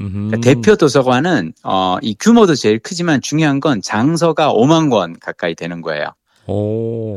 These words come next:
Speaker 2: 그러니까 대표 도서관에서 장서를 기본적으로 많이 가지고 있고, 그러면 왜 이렇게 약간 그 마을 문고라든지 동사무소, 주민센터 위에 있는 약간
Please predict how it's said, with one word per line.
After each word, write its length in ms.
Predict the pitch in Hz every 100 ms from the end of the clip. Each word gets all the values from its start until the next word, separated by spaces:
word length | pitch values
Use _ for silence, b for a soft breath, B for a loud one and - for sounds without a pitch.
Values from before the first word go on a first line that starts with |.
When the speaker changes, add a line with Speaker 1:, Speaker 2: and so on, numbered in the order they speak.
| 87
Speaker 2:
그러니까 100 | -
대표 460 | 135 143 - - 247
도서관에서 800 | 185 175 165 170 165 156 190 190
장서를 640 | - 135 151 180 156 123
기본적으로 560 | - 139 165 160 131 104
많이 260 | 92 120
가지고 400 | 151 101 117 117
있고, 480 | 92 - 147 107 80 b b b _
그러면 440 | - 196 202 226 226
왜 220 | 131 135
이렇게 320 | - - 156 139
약간 300 | 120 - 170 -
그 460 | 135 127 123 117 b b
마을 300 | - 113 165
문고라든지 840 | 214 294 277 190 143 135 120 113 107 -
동사무소, 1000 | 120 175 220 240 233 226 240 226 151
주민센터 800 | - 147 196 226 277 277 247 202
위에 280 | 135 165 165
있는 360 | 131 127 117 104
약간 380 | - 139 131